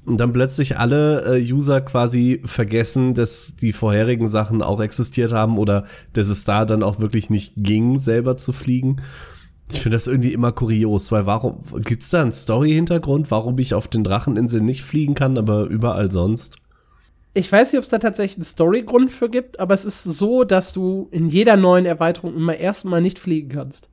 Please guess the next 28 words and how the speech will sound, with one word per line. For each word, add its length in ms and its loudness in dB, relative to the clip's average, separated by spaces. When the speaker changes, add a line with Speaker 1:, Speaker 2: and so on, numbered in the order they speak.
Speaker 1:
Hm. 320 0
Speaker 2:
Einfach, 400 0
um 160 0
die 140 2
Leute 260 4
dazu 260 -2
zu 200 -12
bringen, 480 0
die 100 2
auch 100 -4
tatsächlich 460 -4
zu 140 -8
erkunden. 540 -2
Und 80 2
nicht 160 4
einfach 220 2
nur 100 6
drüber 240 0
hinweg 280 0
zu 100 -4
fliegen 320 2
und 180 -6
nach 160 0
mir 140 2
die 100 0
Sinnflut. 480 -6
Speaker 1:
Ja, 260 2
okay. 360 -2